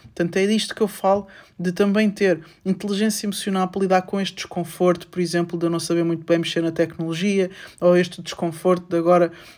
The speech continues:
eh, as coisas serem tão diferentes, eu estar atrás de um ecrã, em vez de estar na minha sala confortável, que eu sempre tive habituado a fazer as coisas desta forma e a usar estas ferramentas e agora vou ter que usar outras. Portanto, também se,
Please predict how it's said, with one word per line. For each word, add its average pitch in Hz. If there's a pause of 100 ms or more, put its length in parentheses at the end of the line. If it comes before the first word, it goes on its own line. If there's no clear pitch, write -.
(120)
eh, 170
as 160
coisas 175
serem 180
tão 180
diferentes, 175
eu -
estar 170
atrás 175
de 170
um 170
ecrã, 170 (300)
em 185
vez 175
de -
estar 180
na 175
minha 170
sala 165
confortável, 165
que 170
eu -
sempre 170
tive 170
habituado 165
a 165
fazer 165
as 160
coisas 165
desta 160
forma 165
e 170
a 165
usar 165
estas 165
ferramentas 170
e 165
agora 165
vou 165
ter 160
que 165
usar 165
outras. 185 (220)
Portanto, 185
também 220
se, 233